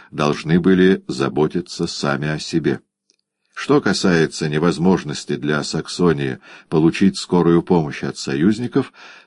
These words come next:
то не надобно забывать, что теперь дворы соединены гораздо теснее, чем были прежде. Не должно забывать также, что если Саксония лежит как будто под ногами прусского короля,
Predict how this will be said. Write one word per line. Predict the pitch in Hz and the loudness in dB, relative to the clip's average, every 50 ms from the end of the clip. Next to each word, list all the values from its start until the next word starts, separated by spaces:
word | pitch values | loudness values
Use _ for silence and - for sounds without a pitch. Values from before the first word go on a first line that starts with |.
| _ | _
то | - 90 87 90 92 92 95 - - | -2 2 4 4 4 4 2 2 0
не | 98 87 85 85 | 0 0 2 2
надобно | 82 87 98 110 101 110 101 82 95 92 92 | 2 2 2 2 2 0 0 0 2 0 0
забывать, | - - 82 76 69 78 78 73 80 101 113 110 | 0 2 0 0 2 2 2 2 2 2 0 -2
что | - - - - 87 78 | -4 -10 -6 -2 -2 0
теперь | 69 - 65 - 87 95 95 92 | 0 -2 -4 0 2 2 2 2
дворы | 76 78 73 76 76 73 76 90 101 98 | 0 -2 0 0 0 2 4 4 4 4
соединены | - - - - 82 80 80 71 78 76 76 78 76 82 92 98 | 2 0 0 4 4 4 4 2 -2 -2 -2 0 2 2 2 2
гораздо | 82 87 73 78 90 104 95 82 95 90 | 2 2 0 0 0 0 0 0 0 -2
теснее, | - 82 - - - - 82 98 120 139 139 120 - - - - - _ | 0 -2 -4 -4 -4 -2 0 2 4 4 2 0 -2 -4 -10 -20 -20 _
чем | - - - 80 73 69 | -8 -2 -2 -2 0 0
были | 69 71 67 67 | -2 -2 -2 -4
прежде. | - - 73 71 64 58 57 - _ _ _ _ _ _ _ _ _ _ _ - | -4 -2 -2 -2 -2 -2 -6 -12 _ _ _ _ _ _ _ _ _ _ _ -6
Не | 160 160 170 - | -2 0 0 2
должно | - 170 190 123 147 143 - 147 147 135 | 4 4 4 4 4 2 0 -2 -2 0
забывать | 123 139 127 120 117 110 120 127 123 - - | 2 2 4 4 4 4 4 2 0 -2 -2
также, | 120 113 113 101 85 92 90 | -2 0 0 0 0 -2 -2
что | 82 - - 92 | -2 -2 0 2
если | 90 92 104 98 - 92 98 | 4 4 4 2 2 2 0
Саксония | 95 - - 95 95 - - - 117 113 107 92 82 78 73 | 0 2 0 0 0 0 0 0 2 4 4 4 2 2 2
лежит | 71 76 73 78 104 113 - - | 2 0 2 4 4 2 2 2
как | - 87 73 65 | 0 -2 -2 -2
будто | 64 76 107 104 - - _ - - - | 0 2 2 2 0 -2 _ -6 -4 -4
под | - 85 78 73 | -2 -4 -4 -4
ногами | 76 78 73 71 90 104 104 95 82 | -4 -4 -2 0 0 0 2 2 0
прусского | - - 87 98 95 98 - - - 80 73 69 69 | 0 2 2 2 2 2 -2 -8 -6 -4 -4 -4 -4
короля, | - - 76 73 71 73 82 101 127 143 | -4 -4 -4 -2 -2 0 0 0 0 -2